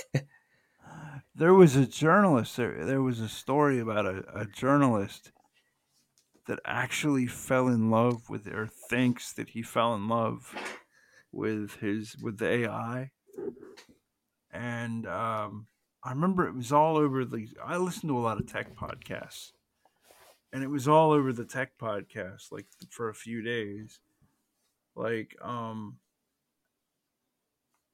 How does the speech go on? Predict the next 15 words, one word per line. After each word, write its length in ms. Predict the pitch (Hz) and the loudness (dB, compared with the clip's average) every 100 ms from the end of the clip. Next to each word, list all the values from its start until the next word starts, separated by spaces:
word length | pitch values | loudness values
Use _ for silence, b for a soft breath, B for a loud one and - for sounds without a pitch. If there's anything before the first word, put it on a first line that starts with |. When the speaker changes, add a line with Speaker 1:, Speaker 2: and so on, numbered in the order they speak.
| _ | _
Speaker 2:
and 160 | 131 135 | -8 -8
the 60 | |
question 420 | 131 180 208 - 147 | -6 -6 -6 -6 -6
I 160 | 147 | -4
always 300 | 160 123 117 | -4 -6 -8
had 340 | 127 123 117 113 | -8 -6 -6 -10
is, 180 | 113 | -10
like, 340 | 131 120 117 _ B B B B - | -8 -8 -10 _ B B B B -10
have 120 | 147 | -6
you 80 | 233 | -6
ever 100 | 285 | -6
seen 300 | - 285 359 | -6 -6 -4
that 200 | 254 131 | -6 -4
movie, 460 | 160 143 135 120 | -4 -2 -4 -4
uh, 300 | 80 110 113 | -6 -6 -10